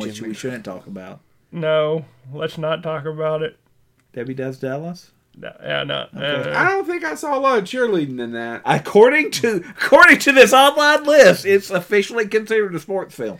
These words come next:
Speaker 3: Huh.
Speaker 1: It is not one that the A F I has said is one of the good ones,
Speaker 2: The
Speaker 1: so.
Speaker 2: next two or three episodes we have are gonna be some interviews, uh, a couple local, one not so local, and we're all excited about that.
Speaker 3: Mm-hmm.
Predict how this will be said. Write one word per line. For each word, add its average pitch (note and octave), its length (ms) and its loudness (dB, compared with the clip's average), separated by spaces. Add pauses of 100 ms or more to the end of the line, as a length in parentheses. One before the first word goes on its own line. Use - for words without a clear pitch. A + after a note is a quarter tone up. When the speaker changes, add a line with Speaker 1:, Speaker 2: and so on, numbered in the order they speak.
Speaker 3:
Huh. D3+ 260 -2
Speaker 1:
It G3+ 120 8
is G3+ 120 8
not G#3 240 6
one G3 180 2
that F3+ 180 0
the E3+ 80 4
A F3 160 6
F D#3+ 120 2
I D#3+ 200 6
has F3+ 200 2
said E3 180 4
is D#3 100 -4
one D#3+ 140 0
of D3+ 40 -4
the D3 60 -2
good D3+ 260 0
ones, C3 140 -2
Speaker 2:
The G3 100 6
Speaker 1:
so. G#3+ 60 2
Speaker 2:
next B3+ 260 0
two B3 160 -2
or A#3+ 60 2
three A#3 260 2
episodes G#3 560 -2
we F3 160 0
have F3+ 320 2
are F3 80 -4
gonna E3 240 -4
be E3 180 -4
some D#3+ 220 -8
interviews, E3 680 -6 (200)
uh, B2+ 240 -2
a A2+ 60 -6
couple D3+ 460 -6
local, F3+ 500 -4
one D3 800 -6
not D#3+ 280 -12
so E3+ 160 -10
local, F3 420 -4
and D#3+ 100 -10
we're C#3+ 140 -4
all D3 160 -4
excited D3 460 -6
about D3+ 340 -8
that. E3 420 -8
Speaker 3:
Mm-hmm. D3 340 -12